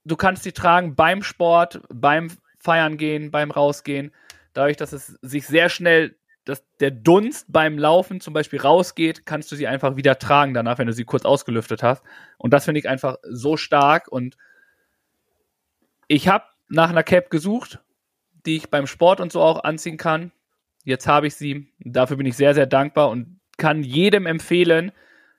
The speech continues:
diese Caps zu kaufen. Denn sie ist wirklich, selten habe ich vom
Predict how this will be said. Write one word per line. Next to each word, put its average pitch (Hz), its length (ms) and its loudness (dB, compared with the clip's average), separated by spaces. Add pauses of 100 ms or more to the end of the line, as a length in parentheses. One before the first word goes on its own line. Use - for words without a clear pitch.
(100)
diese 139 200 -6
Caps - 400 -2
zu - 160 -16
kaufen. 147 580 -4 (560)
Denn 143 320 -2
sie 139 160 0
ist 139 160 -4
wirklich, 160 560 0 (1200)
selten 185 580 2
habe 170 180 4
ich 156 120 -8
vom 196 440 0